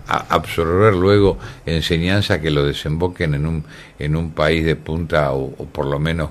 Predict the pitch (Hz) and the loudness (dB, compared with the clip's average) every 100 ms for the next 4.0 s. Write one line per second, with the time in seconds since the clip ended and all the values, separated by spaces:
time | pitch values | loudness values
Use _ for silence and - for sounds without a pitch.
0 | - 71 67 - - - - - 69 65 | -6 -8 -8 -12 -20 -20 -12 -6 -4 -6
1 | - 76 - 80 76 69 71 71 67 78 | -10 -10 -4 -2 -2 -2 -6 -8 -4 0
2 | 78 87 - 78 - 76 78 71 78 90 | 2 2 2 -4 -4 -6 -4 -4 -4 -2
3 | 82 71 67 71 71 69 69 73 67 | -2 -2 -2 -2 -2 -2 -4 -8 -8